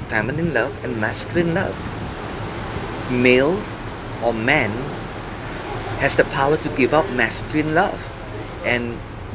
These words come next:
women and females, uh, has the power to give out feminine love.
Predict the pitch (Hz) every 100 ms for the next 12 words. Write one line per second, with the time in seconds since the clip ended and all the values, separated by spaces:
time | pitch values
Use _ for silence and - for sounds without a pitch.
0 | - - - 131 127 131 180 214 - -
1 | - - - - - - - - - -
2 | - - 123 120 110 - 156 170 131 101
3 | 127 - 107 117 120 - 139 - - -
4 | 156 185 175 135 127 135 139 - - -
5 | - - 170 190 208 185 120 85